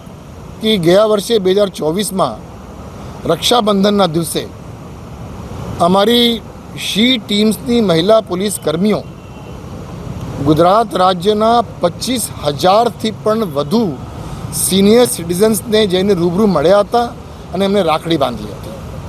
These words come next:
એટલે કોમ્યુનિટી આઉટરીચ પ્રોગ્રામ માટેનો એક પ્રયત્ન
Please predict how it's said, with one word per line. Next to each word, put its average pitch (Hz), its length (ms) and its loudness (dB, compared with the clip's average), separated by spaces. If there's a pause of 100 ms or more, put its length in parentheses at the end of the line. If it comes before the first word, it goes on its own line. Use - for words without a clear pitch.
(380)
એટલે 233 220 4 (100)
કોમ્યુનિટી 196 460 2
આઉટરીચ 190 480 2
પ્રોગ્રામ 180 360 2
માટેનો 196 400 0
એક 220 160 4 (760)
પ્રયત્ન 196 360 2